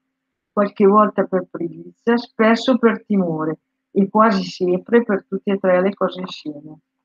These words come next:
Poi qua, non so, sempre della Rochefoucauld, eh, leggiamo quelli brevi.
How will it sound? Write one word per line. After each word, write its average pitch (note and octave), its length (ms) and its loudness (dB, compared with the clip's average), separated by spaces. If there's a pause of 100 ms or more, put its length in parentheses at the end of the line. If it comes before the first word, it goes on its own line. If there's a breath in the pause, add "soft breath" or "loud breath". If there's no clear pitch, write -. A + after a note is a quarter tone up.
(1600)
Poi A#3 300 2
qua, A3+ 280 4
non G3 180 -2
so, F#3+ 300 -4
sempre A#3+ 400 0
della A#3 240 2
Rochefoucauld, B3+ 920 -2
eh, G3 920 -2
leggiamo C4+ 480 4
quelli A#3+ 300 6
brevi. G3 680 2